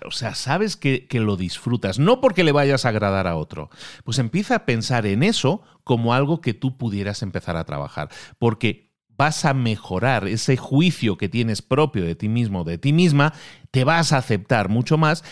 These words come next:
y lo que vas a hacer es dar pasos para ser más feliz. Y a lo mejor a ti a ser más feliz pasa por poder hablar en público, porque de verdad es algo que quieres disfrutar y sabes que te va a hacer sentir mejor, porque sabes que si hablas en público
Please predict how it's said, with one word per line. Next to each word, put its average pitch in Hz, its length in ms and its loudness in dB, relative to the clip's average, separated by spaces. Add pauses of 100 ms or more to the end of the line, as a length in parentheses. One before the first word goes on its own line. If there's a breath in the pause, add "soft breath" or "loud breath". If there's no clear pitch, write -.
(220 loud breath)
y 214 160 2
lo 160 100 2
que 147 80 2
vas 175 160 4
a 170 40 4
hacer 147 180 2
es - 280 -2 (180)
dar 143 500 0
pasos 104 500 -4 (220)
para 95 300 0
ser 117 440 2
más 82 280 -4
feliz. 73 320 -6
Y 107 80 -2
a 123 80 2
lo 127 80 2
mejor 135 300 2
a 120 100 0
ti 113 220 -2 (240)
a 95 320 -4
ser 147 260 2
más 123 220 0
feliz 143 260 2
pasa 165 440 2 (260 loud breath)
por 110 200 0
poder 98 280 -2
hablar 98 280 -2
en 85 160 -4
público, 123 580 0 (200 soft breath)
porque 104 300 -4
de 85 80 -4
verdad 82 380 -2
es 104 180 -2
algo 87 240 -4
que 78 180 -14
quieres 107 340 0
disfrutar 101 540 -2 (180 loud breath)
y 101 100 -10
sabes 110 280 -2
que 107 80 -4
te 82 160 -8
va 110 240 0
a 113 40 2
hacer 113 220 -2
sentir 117 300 -4
mejor, 131 320 -2
porque 101 220 -6
sabes 104 240 -6
que 104 100 -12
si 82 160 -12
hablas 76 260 -12
en 120 120 -4
público 127 420 0